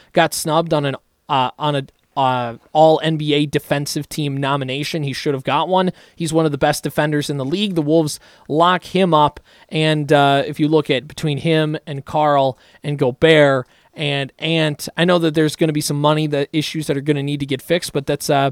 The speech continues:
pretty nice, especially when you consider Mike Conley this season. We'll get into a full breakdown of the, of that signing and, like, the numbers and how it works out and everything. We'll do, do a little Wolves season preview tomorrow 'cause they open up, uh, the season in Toronto. But Corey,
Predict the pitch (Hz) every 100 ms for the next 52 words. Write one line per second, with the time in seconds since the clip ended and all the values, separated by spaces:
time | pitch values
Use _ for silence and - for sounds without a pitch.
0 | - - _ _ _ - 170 160 151 151
1 | 113 - - 147 - 143 143 147 135 139
2 | 135 127 - 147 135 139 127 123 - 139
3 | 135 131 196 233 226 170 - 180 165 147
4 | 143 156 170 165 160 - - - _ 156
5 | 160 156 160 - - 165 160 151 151 -
6 | - 151 160 160 160 143 139 131 147 160
7 | 156 151 131 127 151 143 135 - 143 143
8 | 135 143 139 139 - _ 208 208 208 175
9 | 196 180 156 139 165 151 - 160 151 147
10 | - 156 147 143 143 127 139 139 - 135
11 | 135 139 139 135 - - - 135 127 139
12 | - 160 151 151 135 - - _ - 170
13 | 165 - 151 131 131 147 - 120 117 147
14 | - 175 180 170